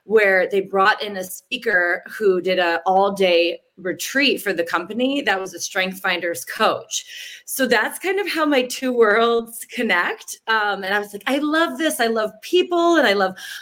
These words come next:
understanding what they're good at and their talents." But so I always was like, "Okay, I wanna help people with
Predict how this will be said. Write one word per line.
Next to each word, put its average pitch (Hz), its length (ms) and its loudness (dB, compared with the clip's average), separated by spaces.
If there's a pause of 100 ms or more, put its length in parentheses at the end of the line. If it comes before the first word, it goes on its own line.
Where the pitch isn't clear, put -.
(120)
understanding 254 640 2
what 202 140 -2
they're 170 200 -4
good 330 280 2
at 311 220 2
and 220 140 0
their 175 140 2
talents." 269 680 0 (380)
But 254 240 2
so 226 460 0
I 220 120 2
always 233 460 2
was 240 180 -4
like, 190 280 0
"Okay, 196 240 -2
I 180 60 -2
wanna 226 260 -2
help 226 260 -4
people 202 260 -6
with 190 220 -4